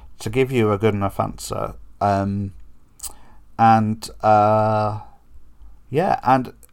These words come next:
everyone else, dear listener, if you have a question you would like me to answer, uh, please get in touch. The, there's a, a Google form for sending in your questions.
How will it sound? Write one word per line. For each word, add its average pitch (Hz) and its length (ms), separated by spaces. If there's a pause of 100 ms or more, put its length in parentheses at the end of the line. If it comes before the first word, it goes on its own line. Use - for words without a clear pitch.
(140)
everyone 107 400
else, 156 340
dear 113 240
listener, 117 480
if - 180
you 131 100
have 123 160
a 110 60
question 101 540 (440)
you 117 100
would 113 80
like 107 180
me 101 140
to - 220
answer, 127 460 (380)
uh, 95 300
please - 320
get - 140
in 107 80
touch. - 500
The, 101 380
there's 98 420
a, 98 420
a 104 120
Google 131 340
form 101 480
for 101 100
sending 113 340
in 101 100
your 101 100
questions. - 760